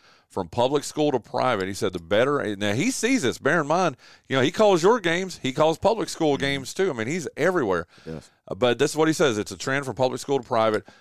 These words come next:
Speaker 1: The better athletes are going to private schools now." And then he made a point of making it a sentence all by itself, "in every sport."
Speaker 2: Yep.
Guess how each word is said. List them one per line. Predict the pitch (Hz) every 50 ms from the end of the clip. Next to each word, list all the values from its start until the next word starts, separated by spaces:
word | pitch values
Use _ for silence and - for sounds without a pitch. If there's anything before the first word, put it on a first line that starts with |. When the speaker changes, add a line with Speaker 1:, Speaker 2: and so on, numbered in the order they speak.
| _ _
Speaker 1:
The | - 90
better | 85 95 113 127 139 151 147 -
athletes | 123 135 139 147 135 139 127 123 110 113
are | 104
going | 92 104 107 117 127 127 113
to | 104
private | - - 123 127 127 110 92
schools | 85 - - 107 98 95 87 90
now." | 95 95 95 92 90
And | 78 92 95
then | 98 92
he | 104 123
made | 127 123 120 113
a | 104
point | - - 131 127 110
of | 101
making | 104 104 95 104 98
it | 87 67 - - 76 90
a | 82 95 90 73 78 85 _
sentence | - - 147 139 120 98 -
all | 120 117 117
by | 110 117 113
itself, | 101 95 - - 123 107 92 - _ _ _ _ _ _ _ _
"in | 104 98 92 - -
every | 113 113 110 101 95 104 101 95
sport." | - - - - 107 87 76 65 - _ - -
Speaker 2:
Yep. | - 90 -